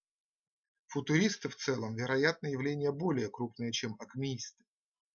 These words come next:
Последние хилы. Гумилева тяжелит вкус, багаж у него тяжелый, от Шекспира до Теофиля Готье. А Городецкого держат как застрельщика с именем.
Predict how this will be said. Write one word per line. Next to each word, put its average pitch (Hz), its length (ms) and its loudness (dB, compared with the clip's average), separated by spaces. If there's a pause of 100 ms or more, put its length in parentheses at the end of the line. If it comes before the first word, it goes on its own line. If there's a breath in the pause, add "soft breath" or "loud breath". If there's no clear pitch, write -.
Последние 175 760 -4
хилы. 208 520 0 (880)
Гумилева 180 680 4 (140)
тяжелит 143 440 0
вкус, 156 340 0 (320)
багаж 165 400 0
у 135 40 -2
него 120 280 -2 (160)
тяжелый, 156 560 4 (520)
от 139 120 0
Шекспира 175 560 4
до 135 340 6 (200)
Теофиля 156 440 4
Готье. 120 460 -2 (840)
А 131 240 8
Городецкого 170 680 8
держат 151 320 4
как 143 180 0
застрельщика 151 720 2
с - 160 -6
именем. 107 380 -2